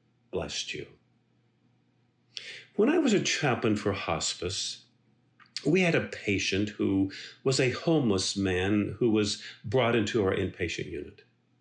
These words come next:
He lived on the streets. And we discovered that this poor, ragged, homeless man,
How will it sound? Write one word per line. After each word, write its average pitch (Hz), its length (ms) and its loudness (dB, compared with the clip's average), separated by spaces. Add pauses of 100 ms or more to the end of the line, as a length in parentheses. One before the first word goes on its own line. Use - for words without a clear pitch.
(560)
He 170 120 4
lived 151 220 4
on 135 120 4
the 104 100 4
streets. - 800 -8 (560)
And 143 220 6
we 247 140 6
discovered 113 800 2
that 151 160 0
this 160 380 0 (140)
poor, 98 560 0 (100)
ragged, 92 580 -2 (120)
homeless 92 580 -2
man, 87 420 -2